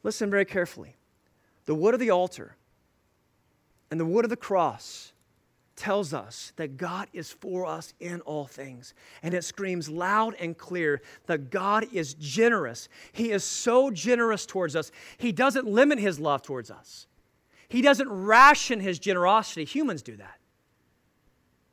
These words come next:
We do that towards others. We hold back our generosity, don't we? We put limits on our love for one. We have conditions on our love, but not God. He freely gives.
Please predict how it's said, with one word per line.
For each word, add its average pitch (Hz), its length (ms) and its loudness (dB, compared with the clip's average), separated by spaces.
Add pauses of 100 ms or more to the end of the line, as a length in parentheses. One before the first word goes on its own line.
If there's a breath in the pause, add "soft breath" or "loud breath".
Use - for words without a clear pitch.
(360)
We 262 160 2
do 262 100 4
that 214 160 4
towards 202 320 0
others. 202 640 -6
We 269 140 2
hold 233 300 4
back 262 260 8
our 220 120 10
generosity, 165 640 0
don't 143 220 -2
we? 113 140 -18 (400 soft breath)
We 269 120 2
put 269 240 4
limits 214 800 2
on 196 160 0
our 185 140 6
love 233 280 6
for 190 140 -4
one. 175 180 -2
We 254 120 6
have - 120 2
conditions 185 920 -2 (240 loud breath)
on 240 120 6
our 233 120 4
love, 226 240 2
but 214 120 2
not 226 300 4
God. 147 320 2 (680 soft breath)
He 254 200 2
freely 254 540 2
gives. 143 640 -4